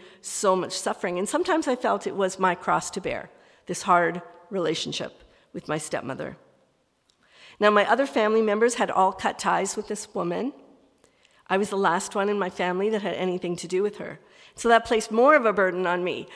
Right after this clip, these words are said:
that she should have someone. Suffering in that relationship seemed to be the only way forward. I remember an important conversation with my pastor.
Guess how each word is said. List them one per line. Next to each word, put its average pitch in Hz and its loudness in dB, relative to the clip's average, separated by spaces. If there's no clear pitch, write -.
that - -2
she - 0
should 214 0
have 190 2
someone. 185 0
Suffering 247 2
in 214 0
that 175 0
relationship 190 -2
seemed 220 -2
to 220 -2
be 185 -4
the 170 -6
only 196 2
way 165 -2
forward. 160 -4
I 233 0
remember 285 4
an 381 2
important 240 2
conversation 190 -4
with 170 -8
my 156 -4
pastor. - -10